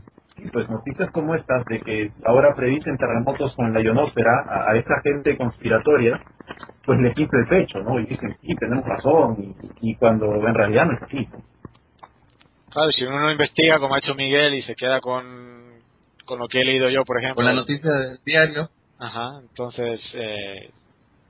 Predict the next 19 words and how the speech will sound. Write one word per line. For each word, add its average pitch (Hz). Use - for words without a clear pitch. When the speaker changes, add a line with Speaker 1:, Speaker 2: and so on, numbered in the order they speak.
Speaker 2:
ve 127
que 131
una 135
cosa 143
es 131
efe-, 135
eh, 113
consecuencia 127
de 127
la 120
otra 139
y 120
no 117
causante. 123
Y, 113
y 104
si 117
eso 117
produce 110